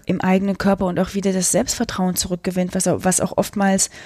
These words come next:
verschwindet, eben durch diese, durch diese körperlichen Veränderungen, gerade bei einer Frau. Wir haben keine Lust mit vierzig oder fünfundvierzig hier, ja, wir, wir wollen doch schon attraktiv sein, aber wir müssen es auch in den Griff kriegen.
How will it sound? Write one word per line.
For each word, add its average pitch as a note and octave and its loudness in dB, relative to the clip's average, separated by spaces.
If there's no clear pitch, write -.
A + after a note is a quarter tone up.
verschwindet, G#3+ 2
eben B3+ 6
durch G3 -2
diese, F3 2
durch E3+ -2
diese F3+ 0
körperlichen F3 -2
Veränderungen, F3 2
gerade F3 -2
bei F3 -2
einer F3 -2
Frau. G#3+ 4
Wir E3+ -2
haben A3 4
keine F#3 0
Lust F3+ 0
mit E3+ 0
vierzig F3+ -2
oder F3 2
fünfundvierzig F3 -2
hier, F3 2
ja, E3 -6
wir, E3+ 2
wir E3 -4
wollen A3+ 6
doch A#3 4
schon D#3+ -2
attraktiv E3 -4
sein, D#3 0
aber E3 2
wir E3+ 6
müssen E3+ 4
es D#3+ -2
auch F3+ 0
in F3+ 4
den F3+ 0
Griff B3 0
kriegen. F#3+ -2